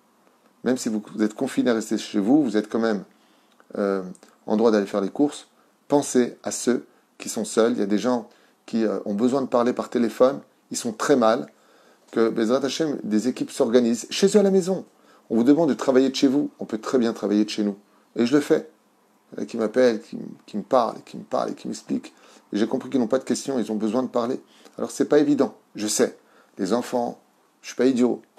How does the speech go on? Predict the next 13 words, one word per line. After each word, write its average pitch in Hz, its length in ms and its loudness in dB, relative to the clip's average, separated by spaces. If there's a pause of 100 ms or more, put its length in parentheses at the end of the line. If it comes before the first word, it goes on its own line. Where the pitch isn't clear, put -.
<laughs> 117 60 0 (680)
Euh, - 160 -8
la 104 140 -2
situation 127 760 2 (800)
sort 113 200 0
dehors 117 200 4
une 107 140 0
ambiance 110 340 -2
de 104 80 2
rasra. 127 760 2 (580)
Rien 185 220 4
n'est 165 100 2
simple, - 360 -4